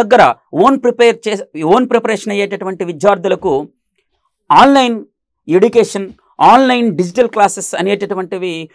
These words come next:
ఒక అద్భుతమైనటువంటి వరంగా మనకిప్పుడు పరిణమిస్తడం అనేది జరిగింది. దానికి అనుగుణంగా మనం అప్‌డేట్ కావాల్సినటువంటి అవసరం అనేటటువంటిది ఉంటుంది.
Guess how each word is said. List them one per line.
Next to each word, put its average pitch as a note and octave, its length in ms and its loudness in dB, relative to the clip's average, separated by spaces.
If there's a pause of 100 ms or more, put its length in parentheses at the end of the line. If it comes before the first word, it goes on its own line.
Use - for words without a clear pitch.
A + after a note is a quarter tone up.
(220)
ఒక A3 120 2 (300)
అద్భుతమైనటువంటి F#3+ 960 -2 (600)
వరంగా G3+ 420 6 (380)
మనకిప్పుడు F3 440 -2
పరిణమిస్తడం E3 600 -2
అనేది D3+ 240 -6
జరిగింది. A2+ 300 -6 (340)
దానికి B3+ 340 6
అనుగుణంగా A3+ 480 0 (580)
మనం A#3 220 6 (340)
అప్‌డేట్ A#3 380 2
కావాల్సినటువంటి G3+ 640 2
అవసరం F#3+ 300 -4
అనేటటువంటిది F3 580 -6 (420)
ఉంటుంది. F3 320 -4